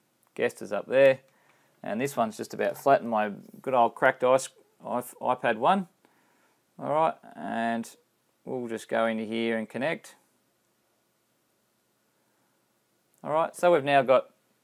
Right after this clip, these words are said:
three people connected, two guests and my i-, Mark's iPhone, the blue one. Okay, so I'm just gonna share what's on this here. Oops, sorry, I've disconnected, pressed the wrong button. Uh, so I'm connected. I can share. So I've just gone to a web page on my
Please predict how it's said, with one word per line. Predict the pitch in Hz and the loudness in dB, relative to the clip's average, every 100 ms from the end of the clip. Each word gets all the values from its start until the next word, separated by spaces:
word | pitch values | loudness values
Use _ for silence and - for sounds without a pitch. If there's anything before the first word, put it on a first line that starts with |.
| _ - _ _ _ _ | _ -20 _ _ _ _
three | - 151 151 143 131 | -4 4 6 6 -2
people | - 131 120 | -2 -2 -2
connected, | - 113 110 107 101 _ _ | -6 -6 -4 -6 -10 _ _
two | - 160 | -2 0
guests | 135 139 139 | 4 4 4
and | 123 117 | -4 4
my | 113 | 6
i-, | 107 104 - | 6 4 2
Mark's | 113 117 - | 2 2 2
iPhone, | 107 107 104 101 | -2 -2 -4 -10
the | 101 | -6
blue | 107 107 | -2 -2
one. | 101 95 - - _ _ - _ - | -2 -8 -20 -20 _ _ -20 _ -8
Okay, | 120 143 143 - - _ | 0 2 2 -2 -20 _
so | - 143 | 6 12
I'm | 143 | 12
just | 127 | 10
gonna | - 113 | -2 -6
share | - 135 135 | 4 8 8
what's | 123 120 | 6 4
on | 120 117 | 0 0
this | 117 | -2
here. | - 156 160 143 - _ _ - | 0 2 2 0 -10 _ _ -2
Oops, | 190 - | -2 -2
sorry, | - 113 107 | 0 2 2
I've | 104 | 0
disconnected, | 107 - 107 - 110 | -6 -12 -12 -14 -10
pressed | 113 - | -10 -8
the | |
wrong | 107 101 | -10 -4
button. | 120 135 135 _ _ _ _ _ _ _ _ _ _ _ _ _ _ _ 113 | -4 -4 -8 _ _ _ _ _ _ _ _ _ _ _ _ _ _ _ -8
Uh, | 101 101 101 101 | -6 -4 -4 -4
so | - - | -6 -6
I'm | 107 | -6
connected. | 110 110 113 120 - _ _ _ _ _ _ _ _ _ _ _ _ - - | -6 -6 -6 -8 -8 _ _ _ _ _ _ _ _ _ _ _ _ -12 2
I | 147 | 2
can | 151 | 2
share. | 113 - | -4 -6
So | - 175 | 4 6
I've | 196 | 6
just | 156 | 6
gone | - 156 | 4 6
to | 139 | 8
a | 123 | 8
web | 160 180 | 6 6
page | 190 208 233 - | 6 8 6 -2
on | 120 | 0
my | 117 | 4